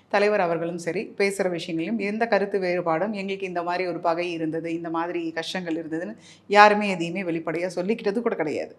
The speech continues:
இதுதான் ஒரு உண்மையான அரசியல், ஆ, ஆரோக்கியமான அரசியல் சொல்லுவேன். இப்ப என்ன விருப்பு வெறுப்பு இருந்தாலும் அதுல வந்து அவங்களுக்கு பிடிக்கல, பிரிஞ்சுட்டாங்க, அவ்வளவுதான், விலகி இப்ப அவங்க ஒரு இடத்துல பயணம் செய்றாங்க, இவங்க ஒரு இடத்துல பயணம்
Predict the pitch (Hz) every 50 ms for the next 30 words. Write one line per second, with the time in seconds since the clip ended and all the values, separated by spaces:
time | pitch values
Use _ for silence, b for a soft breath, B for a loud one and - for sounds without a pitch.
0 | b b b b b b - 175 180 202 202 226 240 240 208 190 175 165 170 175
1 | 180 190 190 185 185 180 175 180 190 220 262 - - - - 151 170 165 175 175
2 | - - 180 165 175 196 254 - - - - - 180 185 180 170 165 160 165 -
3 | - 202 208 214 208 208 - 190 180 170 170 180 165 151 151 156 - 165 170 160
4 | 156 139 120 - - - - b b b b b - - 147 175 180 202 233 233
5 | 202 220 233 226 233 226 190 190 196 196 196 196 180 175 165 165 170 208 269 285
6 | 294 285 285 277 285 285 285 233 220 240 254 240 202 190 - - - 202 220 277
7 | 285 294 285 285 349 370 359 262 233 233 233 220 190 185 180 190 208 254 - -
8 | 190 190 190 185 180 175 170 175 185 202 226 - 285 247 262 214 202 202 208 202
9 | 202 196 196 185 185 190 214 202 196 185 175 180 185 185 185 170 170 170 175 208
10 | 262 285 240 214 202 196 175 160 147 143 151 165 180 - 156 147 143 143